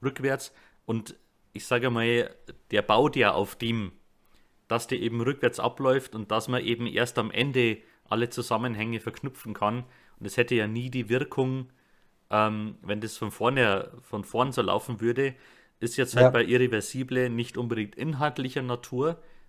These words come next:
Speaker 1: sondern eher
Speaker 2: Ja.
Speaker 1: at-, atmosphärischer Natur. Aber es ist dann doch so, einfach so gewollt.
Speaker 2: Ja.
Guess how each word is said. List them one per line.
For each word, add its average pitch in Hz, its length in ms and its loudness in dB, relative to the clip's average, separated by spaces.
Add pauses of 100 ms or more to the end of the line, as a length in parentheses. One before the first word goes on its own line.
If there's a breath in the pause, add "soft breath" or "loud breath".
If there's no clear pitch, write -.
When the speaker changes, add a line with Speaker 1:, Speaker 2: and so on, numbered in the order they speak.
Speaker 1:
sondern 110 300 -6
eher 110 220 -2
Speaker 2:
Ja. 120 100 8
Speaker 1:
at-, - 180 -6
atmosphärischer 113 760 -4
Natur. 120 500 -2 (420 soft breath)
Aber 107 280 4
es - 120 -6
ist 131 160 -6
dann 120 140 -2
doch 127 160 -4
so, - 280 -8
einfach 107 280 -2
so - 160 -12
gewollt. 107 580 -2 (840)
Speaker 2:
Ja. 113 260 4